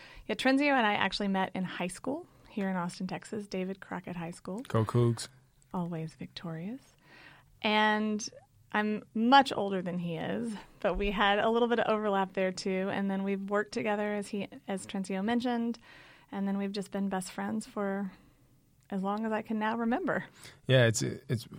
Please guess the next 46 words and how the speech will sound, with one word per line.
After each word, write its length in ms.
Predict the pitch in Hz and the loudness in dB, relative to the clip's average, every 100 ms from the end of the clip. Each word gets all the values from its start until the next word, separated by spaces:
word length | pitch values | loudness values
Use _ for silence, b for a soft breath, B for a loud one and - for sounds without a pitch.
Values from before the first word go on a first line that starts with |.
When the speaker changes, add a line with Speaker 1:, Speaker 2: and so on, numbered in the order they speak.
| - - | -18 -8
Speaker 2:
funny 220 | - 143 127 | 4 6 6
story. 380 | - 127 120 | 6 6 8
So 340 | 110 120 110 101 - _ - | 6 6 6 4 -4 _ 0
Noelle, 640 | 117 113 123 147 131 117 131 - | 4 6 8 8 6 4 -2 -4
not 120 | - 120 | 2 6
only 160 | 143 | 6
did 180 | 123 117 | 6 6
I 60 | 113 | 6
go 120 | 113 | 4
to 40 | |
school 240 | 107 - 107 | 2 0 2
with 100 | 101 | 2
Noelle, 360 | 101 117 104 | 2 4 2
but 140 | 101 101 | 2 0
I 20 | |
also 260 | 104 - | 0 0
went 220 | 98 101 95 | -2 -2 -4
to 40 | |
school 180 | - 101 | -2 0
with 180 | 98 98 | 0 -2
her 100 | 92 | -2
brother, 460 | 95 104 95 98 131 _ | 2 2 2 0 -4 _
Milam, 520 | 107 101 90 95 156 - _ _ _ - | 4 4 4 0 -2 -4 _ _ _ -2
right? 160 | 101 | -2
So 120 | - | 0
I'm 100 | 101 | 0
kinda 240 | 98 101 98 | 0 0 0
sandwiched 480 | - 101 98 98 95 | 0 0 0 -2 -2
in 120 | 98 | -2
between 520 | 98 - 107 98 107 - | -4 -4 -4 -4 -4 -6
the 80 | |
two 240 | 101 - 95 | -6 -2 -2
of 100 | 101 | -2
them. 240 | 98 101 - B B B B B B - | -2 -4 -6 B B B B B B 0
And 220 | 123 110 | 2 6
then 360 | 143 151 139 131 | 6 8 6 4
I 140 | 123 | 4
walk 360 | 120 123 139 143 | 6 6 4 4
into 440 | 131 123 - 127 | 2 2 2 2
my 280 | 117 107 104 | 4 2 2
very 320 | 101 120 135 | 2 4 4
first 340 | 127 123 120 | 2 2 2
class 380 | - 117 113 107 | 2 2 2 2
in 100 | 120 | 0
college, 600 | 107 120 113 101 - - - - | 0 2 2 2 -2 -6 -14 -10
uh, 240 | 113 95 | -6 -4